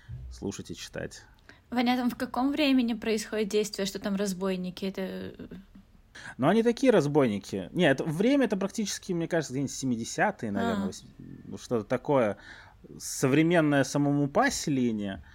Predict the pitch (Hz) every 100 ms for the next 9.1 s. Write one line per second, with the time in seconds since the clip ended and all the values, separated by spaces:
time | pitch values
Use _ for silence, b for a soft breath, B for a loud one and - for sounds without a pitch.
0 | b b b b b _ _ 127 170 143
1 | 180 151 120 120 107 120 104 104 98 98
2 | 87 95 202 233 233 - - - - -
3 | - - - 120 113 120 117 131 131 117
4 | 110 135 196 - 120 101 180 262 120 -
5 | - 127 113 113 120 113 202 120 135 -
6 | 127 123 113 113 135 - 302 254 277 269
7 | 320 - 233 226 226 226 220 208 214 -
8 | 208 196 202 190 202 202 214 208 208 -